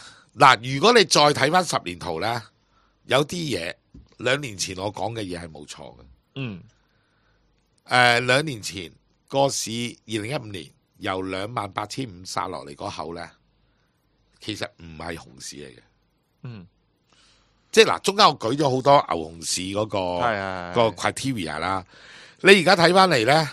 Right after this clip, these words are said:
Speaker 1: 係好清晰嘅一個四浪調整。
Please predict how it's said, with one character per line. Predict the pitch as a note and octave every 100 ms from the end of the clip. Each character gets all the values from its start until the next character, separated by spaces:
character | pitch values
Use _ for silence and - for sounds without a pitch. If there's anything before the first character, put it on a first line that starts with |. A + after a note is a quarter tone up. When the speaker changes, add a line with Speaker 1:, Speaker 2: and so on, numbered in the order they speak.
| -
Speaker 1:
係 | B2
好 | B2+ - A2+ D3
清 | - F3 F3+ F3+ F3+
晰 | - F3+
嘅 | - B2
一 | C3+ C#3
個 | B2 G#2 F#2+ - _ _ _ -
四 | - G#2 G2
浪 | D#2 D2 _ _ -
調 | F2 D2+
整。 | D2+